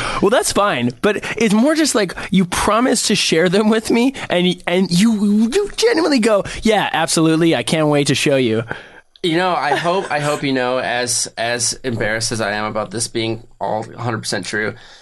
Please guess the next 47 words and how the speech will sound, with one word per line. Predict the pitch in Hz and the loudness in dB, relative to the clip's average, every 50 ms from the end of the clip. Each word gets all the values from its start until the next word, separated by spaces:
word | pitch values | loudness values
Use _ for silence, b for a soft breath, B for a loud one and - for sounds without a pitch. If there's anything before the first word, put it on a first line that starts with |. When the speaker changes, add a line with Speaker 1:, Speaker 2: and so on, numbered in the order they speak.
| B B | B B
Speaker 2:
that | 123 120 | -2 -2
I | 117 117 117 117 | 0 0 -2 -2
always | 120 120 120 117 117 - | -2 -2 -2 -2 -4 -4
do | - 117 113 | -4 -4 -4
intend | - 117 117 - - - 117 - | -4 -6 -8 -8 -8 -8 -8 -10
to. | - - - - - - - - | -10 -10 -10 -10 -12 -8 -4 -2
Speaker 1:
And | 139 143 147 | 0 0 2
I, | 151 | 0
and | 151 135 - - 175 185 | 0 -2 -2 -2 0 0
I | 185 180 160 143 135 - - - _ - | 0 0 -2 -4 -6 -10 -16 -14 _ -2
believe | 143 135 120 110 101 | 0 0 0 2 2
you, | 104 104 107 107 | 2 2 2 2
and, | 107 110 113 110 110 107 B B B B | 0 0 0 0 -2 -4 B B B B
and | 151 156 | -2 0
I | 151 | 0
hope | 180 175 147 | 0 0 2
you | 160 147 | 2 2
know | 143 131 | 2 2
I'm | 135 147 | 2 0
not | 151 156 | 0 0
just | 143 180 165 - | -2 -2 -2 -2
attacking | 139 120 - - - 147 135 135 131 - 139 135 | -2 -2 -2 -4 -4 -2 -4 -4 -2 0 0 2
you. | 131 131 | 2 2
I | 131 | 2
don't | 139 147 | 2 2
want | 147 147 139 - - | 2 0 0 0 0
you | 139 | 2
to | 131 113 110 B B B B B | 2 0 -2 B B B B B
feel | B - 147 139 | B 0 0 2
like | 139 123 139 | 2 2 2
you | 135 | 2
need | 135 127 120 | 2 2 2
to, | 120 120 | 2 0
like, | 104 98 107 98 | 0 0 -2 -2
just | - 127 117 - - | -2 -2 0 0 0
say | - 156 151 165 165 | 0 0 2 0 0
something | - - 170 165 151 - 165 156 151 147 | 0 0 0 0 0 0 0 2 0 0
'cause | 131 127 | 0 0
I | 127 123 | 0 0
ask | 120 123 120 - - | 0 -2 -4 -2 -2
you | 135 | 0
what | 123 117 110 | 0 2 2
you're | 113 | 2
working | 120 147 170 170 151 170 156 | 2 0 0 0 0 0 2
on | 151 147 | 2 2
every | 147 139 139 135 | 2 2 0 0
time. | - - 139 127 123 123 120 117 117 117 127 | 0 0 0 2 2 0 0 0 0 -2 -4